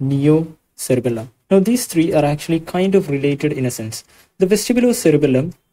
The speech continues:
the part of the cerebellum which corresponds to that is this flocculonodular lobe. So the flocculonodular lobe corresponds to the vestibulocerebellum, and as we know, it is concerned with the vestibular apparatus.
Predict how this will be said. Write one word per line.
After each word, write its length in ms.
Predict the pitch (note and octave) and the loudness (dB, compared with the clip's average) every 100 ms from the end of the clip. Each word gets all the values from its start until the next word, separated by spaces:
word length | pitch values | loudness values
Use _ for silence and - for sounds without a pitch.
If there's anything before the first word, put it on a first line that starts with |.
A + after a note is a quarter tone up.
| D#3+ | -4
the 80 | |
part 320 | D#3+ F#3+ A3 A#3 | 0 0 0 0
of 140 | F3 | 0
the 300 | F#3+ F#3 - - | 2 0 -4 -12
cerebellum 480 | - D3 D#3 D#3+ | 2 4 4 2
which 160 | D#3 - | 0 -2
corresponds 460 | D3 D3 - E3+ E3 | -2 -2 -2 -4 -2
to 100 | D3 | 0
that 260 | C3 C3 | 0 0
is 160 | D3+ C3 | -4 -2
this 200 | C#3+ - | -6 -6
flocculonodular 1080 | - D#3 D#3 - F3 E3 C#3+ C3+ C3 C3 A#2+ | -2 2 2 2 4 4 2 2 2 2 0
lobe. 220 | G#2+ G#2+ _ _ _ _ _ | -4 -6 _ _ _ _ _
So 180 | - - | -8 -2
the 120 | C#3+ | -2
flocculonodular 1040 | C3+ D3+ D3+ E3 E3+ F3 D3+ D3+ D#3+ D#3+ D#3+ _ _ _ _ - | 0 -2 -2 0 2 2 2 2 2 0 -4 _ _ _ _ -4
lobe 400 | C3+ C#3+ D3 - _ _ _ _ _ - | 0 2 0 -6 _ _ _ _ _ 0
corresponds 520 | C#3+ - D#3+ D#3 - | 0 0 -4 -4 -2
to 80 | C#3 | -4
the 100 | C3 | 0
vestibulocerebellum, 1400 | B2+ - D3 D3 D3+ D3 C3+ C3 C3 C3 C3 C#3 F#3+ - _ _ _ _ - | 0 -2 0 2 2 0 0 0 0 0 0 -2 -4 -10 _ _ _ _ -4
and 140 | D3 | 0
as 240 | D3 E3 E3 | 2 0 2
we 80 | |
know, 260 | E3+ D#3+ F3 D#3+ | 2 2 -2 -4
it 260 | D3+ - - | -4 -8 -6
is 200 | - D3 | -4 -2
concerned 500 | - D3+ D3+ F3+ F3+ | 0 0 2 0 2
with 120 | D#3+ | 0
the 40 | C#3 | 0
vestibular 560 | C3 C3 D3+ D3 C#3+ - | -2 -4 -4 -2 -2 -4
apparatus. 640 | C3 C#3 C#3+ D3 F#3+ | -4 -2 0 -2 -4